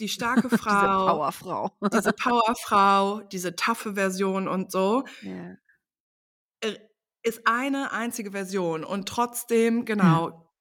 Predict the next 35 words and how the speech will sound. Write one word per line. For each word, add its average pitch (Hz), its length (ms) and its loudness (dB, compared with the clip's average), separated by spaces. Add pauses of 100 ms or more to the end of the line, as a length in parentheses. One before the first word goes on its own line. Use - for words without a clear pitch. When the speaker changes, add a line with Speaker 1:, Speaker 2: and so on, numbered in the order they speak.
Speaker 1:
hast 208 240 -4
du 214 60 0
halt 196 160 -2
keine 202 320 0
Angst 208 300 0
sozusagen, 180 760 0
„Boah, 170 120 2
krass, 196 320 0
ich 196 120 -8
mach 190 140 -4
mir 190 140 -2
irgendwie 170 220 -4
Gedanken 196 460 -2
darüber, 185 480 0 (540)
ob 196 160 0
das 185 100 -2
Speaker 2:
Mhm. 185 60 2
Speaker 1:
irgendwie 190 320 2
an 175 120 -2 (140)
mir 226 180 2
liegt 185 360 -4
oder 147 260 -4
so.“ 147 340 -6
Und 185 180 -6
das 190 180 -4
ist - 180 -10
so, 196 420 -4
also 196 180 0
ich 202 100 -4
find 254 140 0
es - 180 -10
sehr, 226 440 0 (1040)
ich 208 120 -6
find 233 180 -4
es - 240 -12